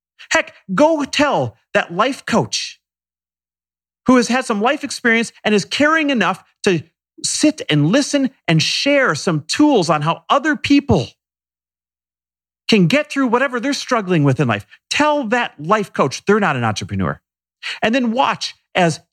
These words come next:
ten years later, they build, they write a book and they build a brand so popular off that book that the book brand sells for a hundred million dollars. His name's Jack Canfield.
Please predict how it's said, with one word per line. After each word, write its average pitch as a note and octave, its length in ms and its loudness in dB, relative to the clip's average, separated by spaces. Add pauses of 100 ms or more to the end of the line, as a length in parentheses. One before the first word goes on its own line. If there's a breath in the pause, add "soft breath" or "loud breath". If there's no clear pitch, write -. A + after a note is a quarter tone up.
ten C4 420 0
years F#3 460 0
later, F3+ 380 0 (360)
they A#3+ 140 4
build, G#3 360 -2 (180 soft breath)
they D#3+ 100 2
write A3+ 220 0
a A3+ 40 -4
book G3 360 0
and F#3 140 2
they C#4+ 80 2
build A#3+ 280 0
a F#3 40 0
brand F#3+ 360 0
so B3+ 180 -2
popular A3 600 -2
off D3+ 180 -2
that A#2+ 160 -4
book A2+ 220 -6 (280 soft breath)
that F3 160 -2
the C3 260 -2 (120)
book - 480 0
brand C3 480 0 (160)
sells G3 260 0
for - 220 0
a E3 220 -2
hundred G#3+ 500 -2
million E3+ 400 2
dollars. A2+ 560 -4 (1500)
His D#3 80 0
name's A#3+ 200 2
Jack F3 220 -2
Canfield. E3+ 500 -4